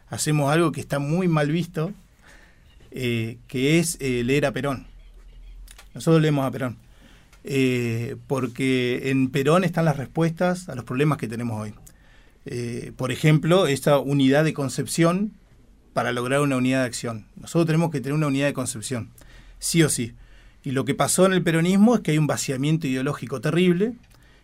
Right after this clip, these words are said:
Es un, es lógico que suceda también,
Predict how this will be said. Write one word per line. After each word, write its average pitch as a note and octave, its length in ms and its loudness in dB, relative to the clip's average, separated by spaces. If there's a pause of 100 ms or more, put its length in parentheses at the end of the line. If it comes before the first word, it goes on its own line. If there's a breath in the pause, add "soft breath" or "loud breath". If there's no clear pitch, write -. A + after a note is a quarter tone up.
(160 soft breath)
Es - 220 -4
un, B2+ 520 0
es C#3 140 -4
lógico D#3+ 360 2
que B2 80 -6
suceda D3 380 -4
también, F3 420 -4